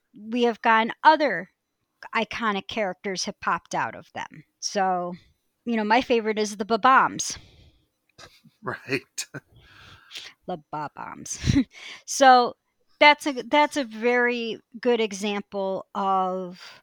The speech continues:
Speaker 1: a ga-, uh, of a game, Super Mario Brothers.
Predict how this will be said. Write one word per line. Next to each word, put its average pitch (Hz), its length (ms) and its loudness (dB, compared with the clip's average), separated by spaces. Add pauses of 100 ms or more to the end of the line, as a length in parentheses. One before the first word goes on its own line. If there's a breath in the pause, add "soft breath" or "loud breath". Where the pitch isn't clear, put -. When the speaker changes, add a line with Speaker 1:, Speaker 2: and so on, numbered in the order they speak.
(560 soft breath)
Speaker 1:
a 233 160 -2
ga-, 220 240 -2
uh, - 280 -2
of 208 260 -4
a 214 40 -4
game, 175 520 -6
Super 208 340 -8
Mario 170 280 -2
Brothers. - 560 -10